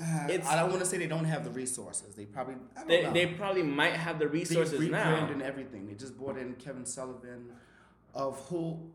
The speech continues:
Speaker 1: the wrestler. I don't think it is. It's somebody in the wrestling universe, I guess. But they're bringing in a whole bunch of new people. They're
Speaker 2: Okay.
Speaker 1: n-, not new people. They're reshaping.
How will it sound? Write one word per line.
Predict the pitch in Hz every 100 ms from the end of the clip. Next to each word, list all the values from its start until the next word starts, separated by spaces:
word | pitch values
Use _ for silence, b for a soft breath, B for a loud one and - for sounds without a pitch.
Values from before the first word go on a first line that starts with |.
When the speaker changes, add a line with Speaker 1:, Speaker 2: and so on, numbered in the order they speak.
| -
Speaker 1:
the | 131
wrestler. | 131 151 160 165
I | 123
don't | 123 117
think | 139
it | 135
is. | 117 127 123 123 110
It's | - - -
somebody | - - - 127 117 110 110
in | 107 110
the |
wrestling | 107 110 113 104 101 - _ _ _ _ _ _ _ _ -
universe, | 113 104 - 85 82
I | 82
guess. | 73 - B B _
But | 135 -
they're | 147
bringing | 147 160 165
in | 143
a |
whole | 135 139
bunch | 135 117
of | 117
new | 110
people. | 120 - 90 - - -
They're | 117 113 110 110
Speaker 2:
Okay. | 104 98
Speaker 1:
n-, | 107 110
not | 139 147
new | 131 139 143
people. | 170 160 151 113 110 110
They're | 113 104
reshaping. | 101 131 - 123 101 -